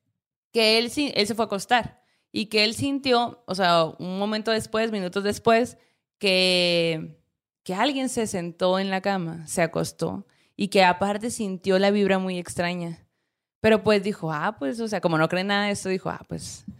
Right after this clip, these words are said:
es mi morra que viene a acostarse y todo", ¿no? Y ella le dice, "No, yo me fui a acostar como mucho más tarde después, no fue como que yo me quedé mucho tiempo más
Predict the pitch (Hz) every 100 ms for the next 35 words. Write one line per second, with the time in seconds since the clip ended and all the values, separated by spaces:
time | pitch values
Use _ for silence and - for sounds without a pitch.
0 | _ _ _ _ - 156 151 180 196 208
1 | 196 196 202 185 160 156 160 165 - 165
2 | 165 160 - 175 156 160 214 240 _ _
3 | _ 202 202 202 202 202 208 208 190 180
4 | 170 170 233 247 247 247 247 247 240 262
5 | 247 214 196 196 170 190 196 - 190 185
6 | 233 220 - 202 226 226 220 226 240 -
7 | - 226 208 185 196 220 247 214 208 226
8 | 247 233 220 226 214 214 240 254 -